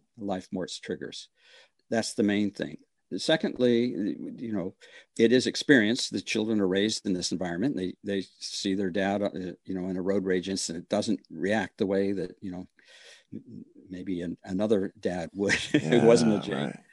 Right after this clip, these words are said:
Speaker 1: who wasn't constantly trying to, to do this. And also, they're kind of a isolated sect. So I think genes are part of it as well. But the main message here is that they structure their life to eliminate, uh, to the extent possible, the,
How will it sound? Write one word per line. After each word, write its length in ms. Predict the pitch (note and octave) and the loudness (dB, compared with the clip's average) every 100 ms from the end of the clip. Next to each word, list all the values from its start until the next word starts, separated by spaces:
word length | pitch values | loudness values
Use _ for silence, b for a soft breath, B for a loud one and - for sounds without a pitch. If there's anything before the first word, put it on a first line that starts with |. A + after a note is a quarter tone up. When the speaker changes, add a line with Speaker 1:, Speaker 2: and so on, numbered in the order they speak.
| _ | _
Speaker 1:
who 120 | - B2+ | -4 6
wasn't 280 | C3 A#2+ | 6 6
constantly 440 | - A#2+ A#2+ - G#2 | 0 0 0 0 -4
trying 320 | A2+ G2+ F#2+ | -2 -2 -2
to, 180 | - F2 _ | -6 -14 _
to 100 | G2 | -6
do 180 | F2 G2+ | -4 -2
this. 300 | F#2+ F2 - B B B | -2 -4 -10 B B B
And 120 | E3 | 2
also, 540 | F#3 A3+ - E3+ D#3 - _ _ _ _ _ _ | 4 2 6 8 8 6 _ _ _ _ _ _
they're 140 | A#2 D3 | 0 0
kind 320 | - A3+ B3+ | 2 8 10
of 120 | D#3 | 10
a 260 | A#2 G2+ - _ _ _ _ _ _ | 8 6 0 _ _ _ _ _ _
isolated 640 | A#2+ - C#3 A2 D#2+ C#2 | 0 2 2 4 2 -4
sect. 440 | - - D#3 F#2 - | -14 2 2 2 -2
So 180 | A2 G2+ | 0 0
I 60 | |
think 180 | D#3 B2+ | -2 -6
genes 420 | - A#2 C#3 A2+ | 2 6 6 6
are 80 | F2+ | 0
part 240 | - D#2+ | -8 -10
of 80 | E2 | -8
it 120 | F2 | -8
as 160 | F#2 - | -8 0
well. 280 | A2+ F#2+ - B B B - | 0 0 -6 B B B 6
But 160 | C3+ | 8
the 80 | D3 | 10
main 500 | D#3+ G#3 A#3 A#3 A3 | 8 8 10 8 8
message 400 | D#3 C3 - A#2 | 6 4 2 0
here 240 | - A#2+ A#2 | 4 6 6
is 260 | - G#2+ | 4 0
that 240 | - A#2+ A#2 | 4 4 6
they 160 | C3 | 2
structure 500 | D#3+ - D3 - F3 | 0 0 -2 0 -2
their 180 | E3 E3 | 0 2
life 420 | C#3+ F2+ F2 - _ b b b | 0 -2 -6 -12 _ b b b
to 100 | - | 4
eliminate, 640 | A2+ B2+ D#3 A#2+ G2+ F#2+ - _ _ _ _ _ | 6 8 8 6 4 0 -6 _ _ _ _ _
uh, 400 | A2+ G#2 G2+ F#2+ - | -4 -2 -2 -2 -6
to 100 | - G#2+ | -2 0
the 40 | |
extent 300 | G2 C3+ D3 | 0 -2 -2
possible, 500 | - A#2 - A2 F#2 | -2 -4 -2 0 0
the, 140 | F#2+ | 0